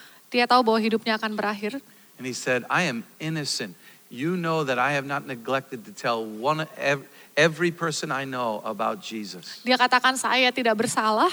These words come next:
Speaker 1: karena saya tidak pernah, eh, menyia-nyiakan satu kesempatan pun. Saya tidak pernah, eh, tidak mem-, menceritakan tentang Yesus kepada satu orang yang saya temui.
Speaker 2: I am innocent."
Speaker 1: Saya tidak bersalah.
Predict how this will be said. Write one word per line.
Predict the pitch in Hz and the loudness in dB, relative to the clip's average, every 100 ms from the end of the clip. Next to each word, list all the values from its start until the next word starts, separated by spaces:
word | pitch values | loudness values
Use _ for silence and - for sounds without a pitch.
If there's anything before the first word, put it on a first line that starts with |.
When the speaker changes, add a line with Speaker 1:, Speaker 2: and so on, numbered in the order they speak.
| - | 4
Speaker 1:
karena | 247 240 247 254 | 2 4 4 4
saya | 254 262 | 6 6
tidak | 262 247 233 | 6 2 2
pernah, | 262 269 247 - - - - | 2 4 2 0 -16 -8 4
eh, | 269 | 6
menyia-nyiakan | 269 294 320 330 320 330 | 6 8 8 10 8 6
satu | 320 330 349 | 6 4 4
kesempatan | 320 320 294 285 277 | 4 6 6 6 2
pun. | 285 294 254 | 6 4 4
Saya | 254 294 | 2 4
tidak | 269 233 | 6 4
pernah, | 240 254 262 247 - - - - | 4 4 4 2 -2 -14 -4 6
eh, | 254 247 247 | 8 10 8
tidak | 302 311 | 10 10
mem-, | 302 269 277 | 6 2 0
menceritakan | 269 277 269 262 | 4 8 8 6
tentang | 254 254 | 4 4
Yesus | 247 269 | 4 2
kepada | 262 240 226 | 0 2 2
satu | 277 262 | 2 4
orang | 269 262 233 | 6 6 4
yang | 226 | 0
saya | 247 | 0
temui. | 247 233 233 208 - - - _ _ _ _ _ _ - | 0 -2 -2 -4 -10 -20 -20 _ _ _ _ _ _ -10
Speaker 2:
I | 117 127 | -6 -6
am | 123 - | -6 -6
innocent." | 151 151 135 - 90 - - - | -4 -4 -4 -6 -12 -16 -20 -2
Speaker 1:
Saya | 233 226 | 2 4
tidak | 240 214 | 6 6
bersalah. | 220 - 240 220 | 4 2 2 2